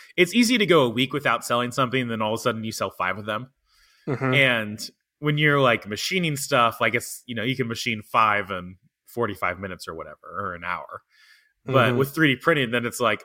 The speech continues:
Speaker 1: "Oh, that's five days of printing all of a sudden."
Speaker 2: Yeah.
Speaker 1: Um,
Speaker 2: Yeah.
Speaker 1: but the plus side is, as long as that doesn't happen, like, you know, hit button, receive product once it's designed and you've done all the, the harder setup work.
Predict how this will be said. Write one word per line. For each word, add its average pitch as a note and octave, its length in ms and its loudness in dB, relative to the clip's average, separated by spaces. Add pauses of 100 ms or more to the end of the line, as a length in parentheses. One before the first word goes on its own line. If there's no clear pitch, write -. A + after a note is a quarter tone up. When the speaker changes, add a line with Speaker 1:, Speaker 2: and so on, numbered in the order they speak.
Speaker 1:
"Oh, C#3+ 280 4
that's C3 220 2 (140)
five G#2 360 0
days C3+ 240 6
of D3+ 80 0
printing G#3 340 0
all A2 100 2
of F#2+ 60 -6
a A2 60 -6
sudden." F2+ 320 -4 (840)
Speaker 2:
Yeah. A2+ 420 2 (1040)
Speaker 1:
Um, G2+ 140 -2
Speaker 2:
Yeah. G2+ 200 -4 (880)
Speaker 1:
but F3+ 160 4
the - 60 -12
plus B3+ 200 2
side D3 180 2
is, C3+ 140 0
as B2+ 100 -6
long D#3 160 0
as C#3 80 -6
that A2 160 -2
doesn't D3+ 300 2
happen, A#2 500 0 (360)
like, G#2+ 400 -2 (200)
you A#2+ 100 -6
know, F#2 160 -6 (380)
hit C#3 240 0
button, A#2+ 260 2
receive A2 360 -4
product A#2 560 0 (1400)
once A#2 180 -8
it's G2 140 -14
designed G2+ 480 -4
and F#2 80 -14
you've F#2+ 140 -12
done G2+ 160 -2
all F#2 120 -8
the, F2+ 240 -10
the G2+ 160 -8
harder F2+ 260 -6
setup F2+ 380 -8
work. - 200 -18